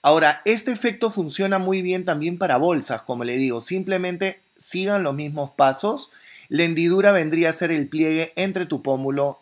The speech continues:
y el ojo, ¿no? Y ese es el look que finalmente hicimos con nar. Si les gusta este look, chicas, denle dedito para arriba para poderles hacer el tutorial si están interesados.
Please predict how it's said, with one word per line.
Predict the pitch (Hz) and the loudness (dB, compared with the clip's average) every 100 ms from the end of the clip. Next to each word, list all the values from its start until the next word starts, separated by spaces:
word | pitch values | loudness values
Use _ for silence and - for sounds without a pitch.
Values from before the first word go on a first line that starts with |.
| _ _ | _ _
y | 160 165 160 - | -6 -6 -6 -6
el | 104 98 | -6 -6
ojo, | 95 - - - _ | -8 -12 -20 -20 _
¿no? | 113 147 - - - - - | -10 -8 -10 -20 -20 -20 -12
Y | - 180 180 208 | -6 -2 0 0
ese | 226 | 2
es | 254 214 | 2 2
el | |
look | 196 208 - | 0 -2 -6
que | 165 | -6
finalmente | 160 151 160 170 175 | -4 0 0 -2 -4
hicimos | 156 165 156 165 | -2 -2 -4 -4
con | 131 131 | -6 0
nar. | 147 185 196 - - - | 4 4 4 -8 -20 -12
Si | - 180 | -4 -2
les | 180 | 0
gusta | 180 226 - 240 | -2 -2 0 0
este | 233 | 0
look, | 196 196 | -2 -2
chicas, | - 214 208 208 170 | -2 4 4 4 0
denle | 185 196 196 | -2 0 0
dedito | 160 170 165 | 0 0 0
para | 202 156 | 2 4
arriba | 131 165 190 196 | 4 4 4 4
para | 160 135 | 2 0
poderles | 127 143 139 156 | 0 0 0 -6
hacer | 131 - 151 | -4 -4 -2
el | 151 | -2
tutorial | 156 135 120 131 - | -4 -4 0 0 0
si | 113 | -4
están | - 123 131 - | -4 -4 -6 -14
interesados. | 151 151 165 165 202 - - - - | -14 -12 -10 -6 -6 -6 -10 -18 -20